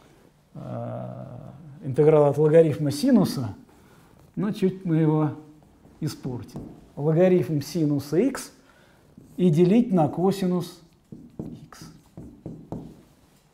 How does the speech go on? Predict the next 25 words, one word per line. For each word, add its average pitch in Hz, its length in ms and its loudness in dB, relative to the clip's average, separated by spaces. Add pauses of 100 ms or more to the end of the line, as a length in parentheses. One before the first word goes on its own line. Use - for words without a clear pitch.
(1600)
Вот 151 220 -4
такой 160 340 0
вот 160 160 2 (1080)
любопытный 165 640 4
интеграл. 131 420 -4 (560)
Ну, 262 140 -4
на 165 180 -2
самом 170 240 4
деле, 165 120 0
мне 170 120 2
кажется, 160 260 2
он 156 80 2
сам 156 220 2
по 151 80 -2
себе 196 280 2
любопытен, 139 600 2 (440)
что - 180 -14
он 120 220 -8
считается. 165 880 -2 (300)
Вот, 120 400 -10
это, 147 340 -6 (520)
э, 123 520 -10 (1080)
сам 127 240 -8
по 139 100 -8
себе 135 380 -4